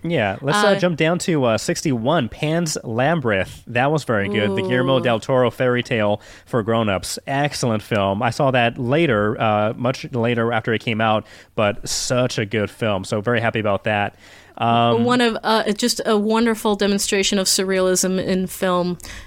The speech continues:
Speaker 2: Um, I want, I give that movie a standing ovation every single time, even though it is sad.
Speaker 1: Uh, fi-, jumping down, again, we're, we're skipping a lot because there are a lot of films on this, but check out the list for yourself and let us know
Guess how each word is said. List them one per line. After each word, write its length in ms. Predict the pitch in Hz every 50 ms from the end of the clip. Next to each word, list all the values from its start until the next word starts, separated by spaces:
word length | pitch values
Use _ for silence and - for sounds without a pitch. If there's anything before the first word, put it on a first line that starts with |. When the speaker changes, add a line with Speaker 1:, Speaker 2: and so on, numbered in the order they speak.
| - -
Speaker 2:
Um, 420 | 185 175 175 175 175 170 170 175
I 120 | - 180 190
want, 240 | 185 190 185 190 -
I 120 | 196 202
give 200 | 190 - 208 190
that 320 | - 196 190 190 190 - -
movie 460 | 202 202 214 214 190 202 190 185 -
a 60 | 180
standing 540 | 185 - - 196 180 175 180 175 175 180 -
ovation 540 | 180 180 185 170 170 165 - 185 170 170 -
every 260 | 160 185 185 185 180
single 480 | - - 196 185 180 180 175 175 175 - - - - - -
time, 420 | - - 180 170 170 165 165 170 185
even 220 | - 180 170 170
though 160 | 170 165 - -
it 240 | 208 208 - -
is 80 | 185 -
sad. 520 | - - 175 180 170 165 165 160 190 - - - - - - - - -
Speaker 1:
Uh, 220 | 123 127 127 120
fi-, 240 | - - 190 185 - 147
jumping 300 | 117 - 165 160 175 156
down, 220 | 131 135 151 180
again, 260 | 151 151 151 135 131 127
we're, 200 | 143 180 170 131
we're 160 | 123 160 156
skipping 320 | - - 185 160 170 131
a 40 | 120
lot 200 | 123 117 107 -
because 240 | 110 - 131 117 -
there 200 | 113 117 123 127
are 120 | 123 135
a 100 | 127 110
lot 220 | 107 113 117 117 113
of 80 | -
films 240 | - 127 117 110 104
on 180 | 110 107 101 98
this, 180 | 101 95 -
but 120 | - 131 -
check 160 | - 180 208
out 160 | 208 196 165
the 80 | 175 151
list 260 | 143 165 165 - -
for 80 | 165
yourself 340 | 139 131 127 - 143 135 135
and 80 | 139 120
let 120 | 123 127
us 120 | 131 127 -
know 280 | 147 131 127 131 131